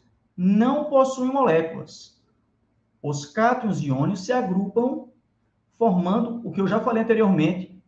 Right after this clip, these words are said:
retículo cristalino. E o retículo é a unidade de repetição do cristal iônico. Então, olha só. O cristal iônico aqui, ó, em um cristal iônico,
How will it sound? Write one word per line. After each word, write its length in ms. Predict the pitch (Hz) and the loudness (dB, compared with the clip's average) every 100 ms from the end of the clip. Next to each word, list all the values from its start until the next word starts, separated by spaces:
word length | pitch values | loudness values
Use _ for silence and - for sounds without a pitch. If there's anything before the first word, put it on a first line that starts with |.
| - | -4
retículo 640 | 190 226 - 233 254 247 | -2 -2 -2 -2 -2 -4
cristalino. 720 | 254 233 269 214 156 139 143 - _ _ _ - | -6 -4 -2 0 0 -2 -4 -10 _ _ _ -4
E 80 | |
o 60 | 302 | 0
retículo 680 | 311 294 254 254 262 262 - _ - | 0 0 -2 -2 -8 -12 -18 _ -4
é 80 | 208 | 0
a 80 | |
unidade 580 | 220 214 160 165 190 190 | 2 0 2 2 2 0
de 80 | 190 | 0
repetição 920 | 214 311 311 277 285 269 - 240 247 | 2 0 0 -4 -4 -8 -8 -4 -4
do 320 | - 277 311 - _ _ _ | -2 -2 -4 -10 _ _ _
cristal 380 | 240 - 160 208 | -12 -4 -2 0
iônico. 420 | 202 123 117 117 - _ | 0 -2 -6 -10 -16 _
Então, 180 | 151 226 | -10 -4
olha 120 | 285 | -2
só. 420 | 285 - 123 - _ _ _ _ _ _ _ _ _ | -2 -4 -6 -10 _ _ _ _ _ _ _ _ _
O 80 | - | -14
cristal 460 | 196 302 - 285 285 | -8 -8 -2 -2 0
iônico 380 | 170 160 151 139 | -2 -2 -2 -4
aqui, 440 | 135 127 196 - _ _ _ _ _ _ _ _ _ _ _ _ _ _ _ _ _ _ _ _ _ _ _ _ _ _ | -4 -6 -6 -12 _ _ _ _ _ _ _ _ _ _ _ _ _ _ _ _ _ _ _ _ _ _ _ _ _ _
ó, 500 | - 139 196 254 - _ _ _ _ _ _ | 0 2 2 -2 -12 _ _ _ _ _ _
em 160 | 208 240 | -4 -2
um 100 | 247 | -2
cristal 420 | 226 208 277 277 | -4 -2 0 2
iônico, 640 | 214 185 220 202 - - | 0 0 0 -2 -8 -16